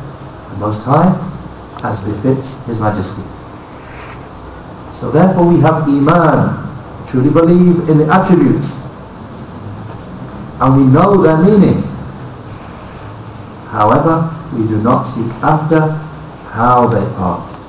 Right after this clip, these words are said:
So this is why he said, and this is why Imam Ahmad said, "وَلَا كَيْفَ," without saying how.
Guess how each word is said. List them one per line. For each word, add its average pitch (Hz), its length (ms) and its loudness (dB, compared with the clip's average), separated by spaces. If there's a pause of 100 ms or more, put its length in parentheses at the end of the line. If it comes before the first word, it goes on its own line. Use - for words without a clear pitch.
(1800)
So 113 160 -10
this 131 240 2
is 110 140 -2
why 117 200 4
he 110 60 0
said, 151 320 0
and 110 80 -2
this 101 140 -4
is 107 60 -6
why 107 120 -2
Imam 101 240 -4
Ahmad 120 360 -2
said, 170 280 2 (640)
"وَلَا 117 400 2
كَيْفَ," 95 240 -2 (2000)
without 117 380 0
saying 127 420 0
how. - 320 -2